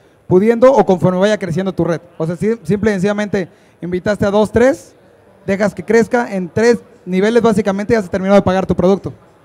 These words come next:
Pero no hay un plazo, no caduca tu dinero nunca, nunca se pierde, no hay comisiones, no hay intereses, no hay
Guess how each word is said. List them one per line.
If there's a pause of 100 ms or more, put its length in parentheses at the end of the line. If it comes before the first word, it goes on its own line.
(580)
Pero (140)
no
hay
un
plazo, (300)
no
caduca
tu
dinero
nunca, (240)
nunca
se
pierde, (240)
no
hay
comisiones, (180)
no
hay
intereses, (340)
no
hay